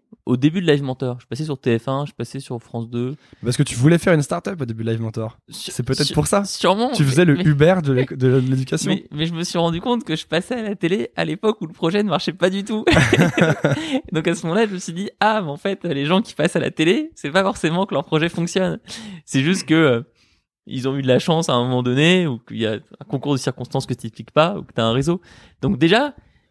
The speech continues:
Speaker 1: j'ai vite compris que passer à la télé ou passer dans les médias, c'était pas, euh,
Speaker 2: Oui, mais tu
Speaker 1: un
Speaker 2: l'as
Speaker 1: gage de
Speaker 2: compris,
Speaker 1: réussite.
Speaker 2: tu l'as compris parce que t'es passé à la télé. Comment est-ce qu'on fait quand on ne passe pas à la télé pour s'extirper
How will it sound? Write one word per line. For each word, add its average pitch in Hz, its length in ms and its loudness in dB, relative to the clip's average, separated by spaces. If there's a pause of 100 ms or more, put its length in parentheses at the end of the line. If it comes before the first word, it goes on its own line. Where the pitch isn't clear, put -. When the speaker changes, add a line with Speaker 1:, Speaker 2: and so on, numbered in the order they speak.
Speaker 1:
j'ai 139 160 0
vite 180 160 -2
compris 214 320 -2
que 160 260 -2 (120)
passer 151 260 0
à 160 80 0
la 139 100 2
télé 202 500 -2
ou 120 60 -18
passer 143 260 -2
dans 139 120 0
les 120 100 0
médias, 180 480 -2
c'était - 280 -14
pas, 196 440 4
euh, 139 240 0 (220)
Speaker 2:
Oui, 170 40 6
mais 160 80 8
tu 135 100 0
Speaker 1:
un 135 40 4
Speaker 2:
l'as 143 60 6
Speaker 1:
gage 185 100 4
de 143 60 6
Speaker 2:
compris, 120 180 4
Speaker 1:
réussite. 185 180 2
Speaker 2:
tu 131 100 -2
l'as 131 60 4
compris 135 240 2
parce 160 280 0
que 143 80 -2
t'es - 100 -4
passé 135 240 -2
à 135 60 4
la 131 80 2
télé. 135 260 -2 (320)
Comment 170 240 4
est-ce 160 100 2
qu'on 135 140 0
fait 147 220 2
quand - 180 -4
on 113 40 0
ne 113 100 0
passe 120 180 0
pas 123 160 0
à - 20 2
la 117 120 2
télé 151 200 2
pour 131 200 0
s'extirper - 800 -2